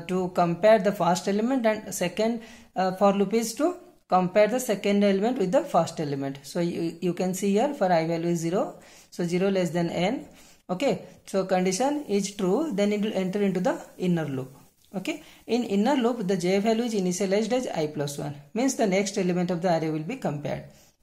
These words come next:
If a of I greater than a of j,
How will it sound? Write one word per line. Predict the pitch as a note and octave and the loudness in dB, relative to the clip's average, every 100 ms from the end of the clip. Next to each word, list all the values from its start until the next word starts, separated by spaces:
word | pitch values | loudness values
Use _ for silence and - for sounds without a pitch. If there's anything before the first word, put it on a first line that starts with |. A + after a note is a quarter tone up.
| _ _ _ _ - - | _ _ _ _ -18 -2
If | A3 B3+ | 0 0
a | - F#3+ A3+ | -2 4 6
of | C4 | 8
I | A#3 B3+ | 8 6
greater | A3+ G3+ G3+ | 6 2 2
than | F#3+ A#3+ - | 2 2 0
a | - F3+ | -2 2
of | F3+ D#3+ | 2 0
j, | D3+ F#3+ D#4+ | -2 -2 -4